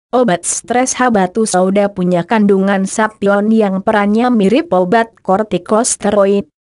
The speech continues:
Sapion sanggup memberikan tambahan daya tahan tubuh agar kuat menghadapi perubahan lingkungan dan stres. Obat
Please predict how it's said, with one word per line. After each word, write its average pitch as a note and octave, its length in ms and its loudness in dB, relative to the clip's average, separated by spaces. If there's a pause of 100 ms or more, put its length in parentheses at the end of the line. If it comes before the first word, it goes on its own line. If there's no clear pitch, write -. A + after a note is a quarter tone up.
(300)
Sapion B3+ 880 0
sanggup A#3+ 560 -2
memberikan G#3 800 0
tambahan G3+ 640 0
daya G#3+ 320 2
tahan G#3 480 -2
tubuh B3 400 0
agar A3+ 400 0
kuat A3 400 0
menghadapi F#3+ 880 0
perubahan A3 640 0
lingkungan G#3+ 640 0
dan F#3+ 160 2
stres. F3 800 -4 (480)
Obat A#3 400 0